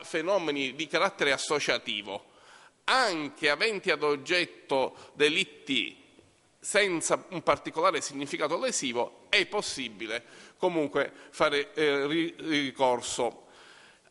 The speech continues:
a questa tecnica estremamente intrusiva ma anche importante. E in questo momento io credo che ci siano proprio le condizioni per focalizzare l'attenzione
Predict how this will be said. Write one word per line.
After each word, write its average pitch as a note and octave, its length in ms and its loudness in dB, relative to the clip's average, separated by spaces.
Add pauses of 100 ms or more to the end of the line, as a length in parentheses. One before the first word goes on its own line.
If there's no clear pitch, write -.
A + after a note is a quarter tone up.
(160)
a E3+ 160 4
questa D3+ 560 0
tecnica C#3 800 0
estremamente F#3+ 580 0
intrusiva D3 520 0
ma C#3+ 160 4
anche A#2+ 260 -4
importante. G#2+ 1000 -4 (1400)
E E3 340 4
in G3+ 120 -4
questo A#3+ 280 2
momento B3 360 4
io G#3 60 2
credo G3 220 0
che C#3+ 100 -6
ci G3+ 100 -6
siano E3+ 220 2
proprio D#3 220 0
le D3 120 4
condizioni B2 920 0 (680)
per C3 460 2
focalizzare F#3+ 760 0
l'attenzione D3+ 880 -2